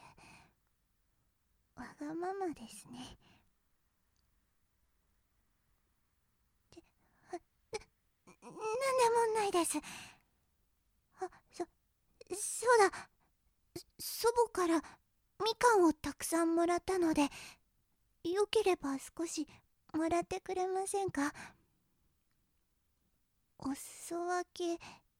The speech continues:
というわけではないですが、その、本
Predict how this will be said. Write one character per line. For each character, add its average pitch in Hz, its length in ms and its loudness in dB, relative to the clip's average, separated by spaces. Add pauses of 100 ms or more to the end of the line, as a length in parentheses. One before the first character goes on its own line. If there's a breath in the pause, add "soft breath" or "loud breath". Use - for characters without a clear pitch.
(720)
と 320 160 -4
い 339 260 0
う 370 240 -2
わ 392 120 -4
け 392 240 -4
で 320 180 -4
は 294 260 -2
な 294 300 -4
い 320 120 -2
で 294 160 -6
す - 220 -12
が、 233 380 -10 (1600 loud breath)
そ - 240 -14
の、 254 280 -8 (1160 loud breath)
本 302 300 -4